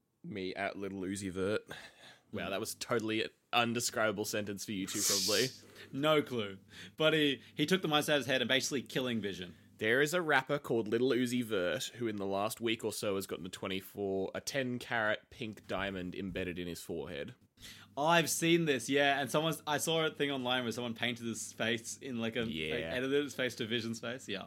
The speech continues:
Speaker 1: Yeah.
Speaker 2: <laughs> Um, basically, um, they have both returned in the new show WandaVision. Um, and so let's get into what they're like in the comics. Do you have any questions about their M C U? I know Jude probably knows pretty much what we've gone over.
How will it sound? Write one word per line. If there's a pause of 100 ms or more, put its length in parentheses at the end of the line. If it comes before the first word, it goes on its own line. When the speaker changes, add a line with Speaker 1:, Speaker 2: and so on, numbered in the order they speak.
(340)
Speaker 1:
Yeah.
Speaker 2:
<laughs>
Um, (240)
basically,
um,
they
have
both
returned
in
the
new
show
WandaVision. (560)
Um, (400)
and
so
let's
get
into
what
they're
like
in
the
comics.
Do
you
have
any
questions
about
their
M
C
U?
I
know
Jude
probably
knows
pretty
much
what
we've
gone
over.